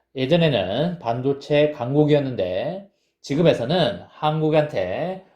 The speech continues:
완전히 밀려있으니 자존심이 많이 상할 법도 하지요.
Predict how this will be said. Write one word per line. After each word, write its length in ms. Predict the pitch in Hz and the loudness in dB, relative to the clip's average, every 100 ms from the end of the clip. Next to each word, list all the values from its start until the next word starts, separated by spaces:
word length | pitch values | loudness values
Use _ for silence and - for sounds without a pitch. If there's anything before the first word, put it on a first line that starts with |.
| - | -6
완전히 720 | 113 151 185 190 98 131 185 | -2 0 0 0 -2 -2 -2
밀려있으니 920 | 127 123 131 117 - 123 170 101 90 _ _ | 0 0 2 0 -4 -4 -4 -4 -8 _ _
자존심이 920 | - 117 147 147 147 98 98 147 175 110 | -8 -2 0 0 -4 -4 -4 -4 -4 -6
많이 480 | 101 104 131 143 | -4 -4 -2 -4
상할 300 | 143 - 131 | -4 -4 -4
법도 240 | 131 123 135 | -4 0 2
하지요. 720 | 135 147 117 95 120 180 185 | 4 6 4 4 -2 -6 -12